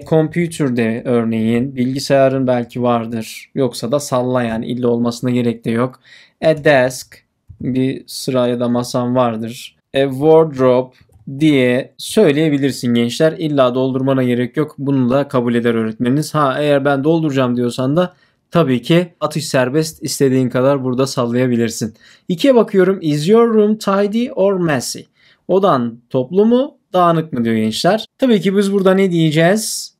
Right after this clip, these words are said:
"My room is of course tidy" diyeceğiz değil mi? Yani burada yalan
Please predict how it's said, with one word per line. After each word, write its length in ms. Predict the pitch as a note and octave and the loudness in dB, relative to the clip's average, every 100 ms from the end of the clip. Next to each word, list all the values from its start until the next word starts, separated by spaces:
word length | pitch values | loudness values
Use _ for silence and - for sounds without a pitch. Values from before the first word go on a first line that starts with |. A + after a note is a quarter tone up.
| - | -6
"My 720 | E3 F3+ G#3+ A3 A3+ A3+ G3+ | -2 2 2 2 2 2 2
room 640 | C#3 C3+ B2 B2 D3+ B3 A#3+ _ _ - | 4 4 4 4 2 0 -4 _ _ -4
is 840 | C3+ B2 B2 B2 D3 G3+ - - _ _ - | 0 2 2 2 0 -2 -8 -16 _ _ -6
of 260 | B2+ - | -6 -6
course 840 | - C3+ C3+ C#3+ C#3+ C3+ - - - _ _ _ _ - _ - _ | -2 2 4 4 0 -6 -10 -12 -16 _ _ _ _ -20 _ -20 _
tidy" 480 | - G#3+ B3 D#3 A2 - | 0 0 2 0 -4 -6
diyeceğiz 420 | C3+ A#2 A#2 A2+ | -6 -2 -2 -2
değil 120 | D#3 C#4+ | -2 0
mi? 200 | D#3+ A2+ | 0 0
Yani 340 | B2 C3 B2+ | -2 0 0
burada 440 | C3+ D3 D#3+ F#3+ - | -2 2 2 2 -2
yalan 460 | D#3 D#3 C#3+ C#3+ | 0 2 2 0